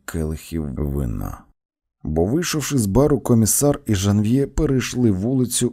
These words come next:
і опинились у прохолодному залі кафе «Міністерське»,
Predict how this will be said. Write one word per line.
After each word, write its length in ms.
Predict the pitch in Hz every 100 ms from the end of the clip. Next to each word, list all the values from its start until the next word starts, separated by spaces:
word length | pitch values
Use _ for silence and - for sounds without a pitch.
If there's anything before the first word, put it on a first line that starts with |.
| -
і 80 | 131
опинились 640 | 107 110 101 113 113 -
у 80 | 127
прохолодному 880 | - 120 - 95 95 95 98 95 87
залі 340 | 85 92 85
кафе 500 | - 85 - 85 80 -
«Міністерське», 1040 | 85 69 69 - - 69 57 - - -